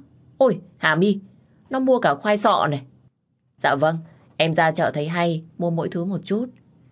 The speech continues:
Bảo sao mà khuân vác mệt. Về Hà Nội đúng là dễ chịu. Trên đó lạnh lắm, mặc quần áo dày cộp lên, thế mà cứ lạnh run người. Xinh đẹp thế này, lên đấy chơi,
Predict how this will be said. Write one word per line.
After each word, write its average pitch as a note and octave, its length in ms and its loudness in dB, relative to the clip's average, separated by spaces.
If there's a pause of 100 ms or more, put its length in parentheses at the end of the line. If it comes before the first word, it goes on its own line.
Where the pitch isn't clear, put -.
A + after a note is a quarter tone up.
(400)
Bảo C#3 280 -2
sao D3+ 300 0
mà C#3 100 -2
khuân D3 280 -4
vác F#3+ 240 -6
mệt. C#3+ 180 -2 (1000)
Về D#3 140 2
Hà D3 160 -2
Nội C#3 240 -4
đúng D3 160 -6
là D#3+ 140 -6
dễ - 220 -6
chịu. C#3+ 240 -6 (500)
Trên E3 180 0
đó D3 140 2
lạnh E3+ 240 -4
lắm, D3+ 340 -6 (380)
mặc D#3 220 -2
quần D3 160 2
áo C#3 200 -2
dày E3+ 200 -2
cộp D3 300 0
lên, E3 200 -4 (400)
thế A3+ 120 0
mà F3 160 0
cứ F#3 80 -4
lạnh G#3 240 -2
run G#3 200 -2
người. D#3 320 -4 (920)
Xinh E3 220 -2
đẹp D3 220 2
thế E3 100 -4
này, C#3 460 -6 (420)
lên D#3 200 0
đấy C#3+ 180 -2
chơi, E3 340 -6